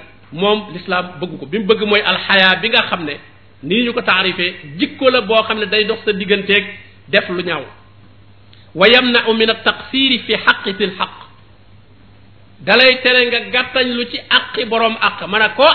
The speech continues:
ameel àq, da nga am kersa ci manqué àq jooju sa kem kattan. Maanaam àq joo séq ak nit, wala joo séq ak sa boroom sax moo jiitu. Àq ji nga séq ak sa boroom, te mooy wéetal ko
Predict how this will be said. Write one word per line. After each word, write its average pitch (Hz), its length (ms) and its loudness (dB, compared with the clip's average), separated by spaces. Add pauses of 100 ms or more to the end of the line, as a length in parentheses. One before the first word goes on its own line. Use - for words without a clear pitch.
ameel 302 180 2
àq, 233 180 0 (300)
da 208 120 -2
nga 240 80 -2 (120)
am 262 220 -2
kersa 285 340 2
ci 320 220 -2 (160)
manqué 233 340 0
àq 220 300 -4
jooju 190 180 -6
sa 170 100 -10
kem 180 160 -10
kattan. - 240 -14 (340)
Maanaam 147 200 -8
àq 208 220 -2
joo 247 100 -2
séq 262 200 -2
ak 202 60 -4
nit, 175 140 -4 (720)
wala 196 200 0
joo 226 160 2
séq 240 180 -6
ak 214 120 -6
sa 226 80 0
boroom 214 280 2
sax 196 140 -2
moo 208 160 0
jiitu. 185 240 -6 (840)
Àq 175 240 -2
ji 214 100 -2
nga 240 100 6
séq 247 220 -2
ak 208 100 -6
sa 226 80 0
boroom, 214 480 2
te 196 60 -2
mooy 214 240 2
wéetal 240 400 2
ko 151 120 -10